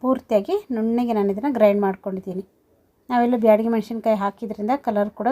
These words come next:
ತುಂಬಾ ಚೆನ್ನಾಗಿ ಬಂದಿದೆ. ನುಣ್ಣಗಾಗಿದೆ, ಇಷ್ಟಾದರೆ ಸಾಕು. ಇವಾಗ ಒಂದು ಬಾಣಲೆ ಇಟ್ಕೊಂಡಿದ್ದೀನಿ ನೋಡಿ, ಅದಕ್ಕೆ ಒಂದು ಮೂರರಿಂದ ನಾಲ್ಕು ಟೇಬಲ್ ಸ್ಪೂನ್ ಆಗುವಷ್ಟು ಎಣ್ಣೆಯನ್ನು ಹಾಕ್ಕೊಂಡಿದ್ದೀನಿ. ಎಣ್ಣೆ ಇಲ್ಲಿ ಸ್ವಲ್ಪ ಜಾಸ್ತಿನೇ ಇರಬೇಕು ಈ ಗೊಜ್ಜಿಗೆ. ಇವಾಗ ಎಣ್ಣೆ ಚೆನ್ನಾಗಿ ಬಿಸಿ ಆದಮೇಲೆ ಇದಕ್ಕೊಂದು ಅರ್ಧ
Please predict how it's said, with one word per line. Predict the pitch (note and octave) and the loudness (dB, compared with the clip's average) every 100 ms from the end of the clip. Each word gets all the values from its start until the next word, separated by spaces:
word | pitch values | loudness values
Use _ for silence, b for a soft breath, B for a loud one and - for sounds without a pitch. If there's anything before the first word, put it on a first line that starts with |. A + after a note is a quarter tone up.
| C4 | -4
ತುಂಬಾ | G#3 G3+ G#3+ | -2 -2 -2
ಚೆನ್ನಾಗಿ | G3 F#3+ G3+ | -2 -2 -2
ಬಂದಿದೆ. | F#3+ G3 G3 D4+ - b b b C4 | -2 -2 0 -2 -2 b b b -2
ನುಣ್ಣಗಾಗಿದೆ, | B3+ A#3+ A3 G3+ G3+ G#3 | 2 4 4 2 2 -6
ಇಷ್ಟಾದರೆ | - - G3+ F#3+ G#3 G#3+ | -6 -6 -6 -6 -8 -6
ಸಾಕು. | F#3+ - D#4+ G#4+ _ _ _ _ _ _ - | -6 -2 -2 -2 _ _ _ _ _ _ -2
ಇವಾಗ | C4 A#3 G4 - C4 | 0 2 0 0 -4
ಒಂದು | G#3 G#3+ | 4 6
ಬಾಣಲೆ | G#3+ G#3 G#3 | 6 2 -6
ಇಟ್ಕೊಂಡಿದ್ದೀನಿ | - A3 G#3 G#3+ G#3 | -6 -6 -4 -4 -4
ನೋಡಿ, | G#3+ F#4+ B3 | -2 -4 -4
ಅದಕ್ಕೆ | G#3+ A3 G#3 | -6 -4 -2
ಒಂದು | A3 | 0
ಮೂರರಿಂದ | A3 A#3 A3+ A3+ G#3+ | 2 2 0 0 0
ನಾಲ್ಕು | G#3 G#3+ A3+ | 0 -2 -4
ಟೇಬಲ್ | G#3+ G3+ G3 | -6 -6 -6
ಸ್ಪೂನ್ | A3 G#3 | -4 -2
ಆಗುವಷ್ಟು | G3+ G3 - E4+ E4+ | 0 -2 -6 -2 0
ಎಣ್ಣೆಯನ್ನು | G#3 G3+ G3+ F#3+ | 2 2 0 -2
ಹಾಕ್ಕೊಂಡಿದ್ದೀನಿ. | F#3+ G#3 F#3+ F#3+ A3 F#4 - b _ _ _ _ _ _ B3+ | -4 -6 -8 -4 -4 -4 -8 b _ _ _ _ _ _ 0
ಎಣ್ಣೆ | C4 C#4+ C#4+ | 4 4 4
ಇಲ್ಲಿ | A#3 F4+ - | 2 -2 -4
ಸ್ವಲ್ಪ | A3+ A3 G#3+ | 0 2 2
ಜಾಸ್ತಿನೇ | A3 - B3 A#3+ G#3+ | 0 -2 -2 0 -2
ಇರಬೇಕು | G3+ G3 A3+ G#3 | -4 -4 -2 -4
ಈ | G#3 | -2
ಗೊಜ್ಜಿಗೆ. | G3 G#3 G3+ D4 A4 _ _ _ _ - | -4 -4 2 2 2 _ _ _ _ -8
ಇವಾಗ | A#3 A3+ E4+ C4 | -4 2 4 4
ಎಣ್ಣೆ | A3+ A#3+ B3 | 2 0 -2
ಚೆನ್ನಾಗಿ | A3+ G#3+ G#3 | -2 -2 -4
ಬಿಸಿ | G3+ A3+ G#3 | -4 0 0
ಆದಮೇಲೆ | G#3 G#3 C4 | 2 0 0
ಇದಕ್ಕೊಂದು | G#3 G3+ G3+ A3 | -2 -4 0 0
ಅರ್ಧ | F#3 | -2